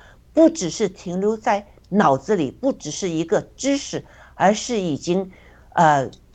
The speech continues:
流到了这个他们的心灵中。心和脑、灵魂是连在一起，这是成为了我们爆料革命战友中的自己的一部分。这是我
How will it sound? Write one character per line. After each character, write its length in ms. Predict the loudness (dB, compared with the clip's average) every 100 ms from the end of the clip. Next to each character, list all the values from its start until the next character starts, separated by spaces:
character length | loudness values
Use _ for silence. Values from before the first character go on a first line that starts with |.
| -20 _ -6
流 360 | 2 4 4
到 260 | 2 4 4
了 180 | 2 -2
这 240 | 0 0
个 260 | 2 -2 -4
他 200 | -10 -2
们 140 | -2 -2
的 80 | -6
心 400 | -6 0 2 2
灵 280 | 0 -4
中。 300 | -4 -6 -6 -8 -20 -20 _
心 500 | -12 2 4 4 2
和 240 | -2 2
脑、 380 | 2 0 -4 -10 _ _ _
灵 280 | -4 2 2
魂 380 | 0 -4 -4 -6
是 360 | -14 -6 -6 -6 _ _ _
连 320 | -2 0 0
在 160 | 0 0
一 120 | -2
起， 200 | -4 -8
这 180 | -6 -6
是 320 | -6 -6 -6 -8 -20 -18
成 320 | -12 -4 -2
为 160 | 2 2
了 140 | 2
我 160 | 0 -2
们 120 | -2
爆 200 | 0 0
料 180 | 2 -2
革 160 | -4 -4
命 200 | -2 -2
战 240 | -2 -2
友 120 | -4
中 260 | -4 -2 2
的 180 | 2 0 -14 -20 _ _ _
自 260 | -4 2 2
己 180 | 2 -4
的 120 | -2
一 280 | -2 -2 -2
部 300 | 6 6 6
分。 320 | -2 -4 -4
这 120 | -8
是 160 | -8 -6
我 240 | -4 -4